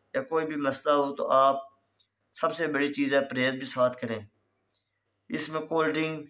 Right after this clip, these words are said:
चिकन, चावल या जैसे मुर्गी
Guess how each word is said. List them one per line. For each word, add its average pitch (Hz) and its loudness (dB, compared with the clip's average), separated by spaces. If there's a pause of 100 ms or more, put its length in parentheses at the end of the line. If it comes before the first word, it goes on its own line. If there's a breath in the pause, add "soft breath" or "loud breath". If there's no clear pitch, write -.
(140)
चिकन, 147 0 (280)
चावल 147 4 (840)
या 143 4
जैसे 143 -2
मुर्गी 143 2